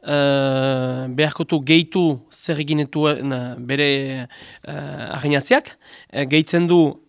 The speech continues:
eh, bere arra-, eh, etxeain eroslea maileguari, eh, gehitzen du, eta saltzen du prezio hortan. Ez du libro,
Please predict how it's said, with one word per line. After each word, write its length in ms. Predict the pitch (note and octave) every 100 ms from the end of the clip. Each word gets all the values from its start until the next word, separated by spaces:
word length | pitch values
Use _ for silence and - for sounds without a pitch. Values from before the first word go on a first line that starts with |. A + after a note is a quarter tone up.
| _
eh, 300 | - C3+ C3
bere 800 | B2+ D3 D#3+ D#3+ C#3+ C3+ B2+ B2 - _ -
arra-, 260 | C3+ D3
eh, 220 | C3 C3 C#3
etxeain 380 | - F3+ D#3
eroslea 760 | B2+ C#3+ D3+ C#3+ D3 C#3 C3+ C#3+
maileguari, 800 | - C#3+ D3 C#3+ C#3+ C#3 C#4 C#4+
eh, 240 | C#3+ C#3+ C3
gehitzen 300 | C#3 C#3 B2+
du, 160 | - -
eta 320 | D3 G3 A#3 - - -
saltzen 420 | - D#3+ - E3
du 120 | G#3+
prezio 340 | - F#3+ G3+
hortan. 220 | F#3 C#3 -
Ez 180 | C#3+ -
du 140 | G3
libro, 720 | E3+ E3 D3+ F#3+ A3+ C4